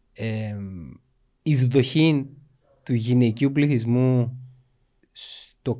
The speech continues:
career γενικά, το γεγονός ότι μεγαλώνουν οι γενιές και οι παππούες και οι γιαγιάες, ε, να είναι η, η επόμενη γενιά που μας σε λίγο καιρό, άρα το mentality, «Εν δεν προσέχω κοπελούθκια, μην είσαι σπίτι»,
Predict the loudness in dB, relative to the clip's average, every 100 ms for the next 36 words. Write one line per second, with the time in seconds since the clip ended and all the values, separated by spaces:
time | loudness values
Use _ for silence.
0 | -6 -2 2 2 0 -6 -6 -2 -2 -2
1 | -4 -6 -12 -20 _ _ _ _ _ _
2 | _ _ _ _ _ _ 2 4 4 4
3 | 4 2 0 2 2 4 4 4 2 2
4 | 2 2 2 2 2 2 -2 -8 -4 -2
5 | 0 -2 0 0 0 -2 0 2 4 4
6 | 4 4 2 -2 -6 -12 -18 _ _ _
7 | _ _ _ -2 2 4 4 4 4 2
8 | 2 2 2 2 0 0 -2 0 0 0
9 | 2 4 4 4 4 2 2 2 2 0
10 | 0 2 4 2 0 0 2 2 0 0
11 | 2 2 2 2 2 2 0 0 -2 -2
12 | 0 0 2 2 2 0 -2 -6 -2 0
13 | 2 2 0 0 0 0 0 -2 -6 -4
14 | -2 -2 -4 -6 -8 -8 -6 -2 0 0
15 | -2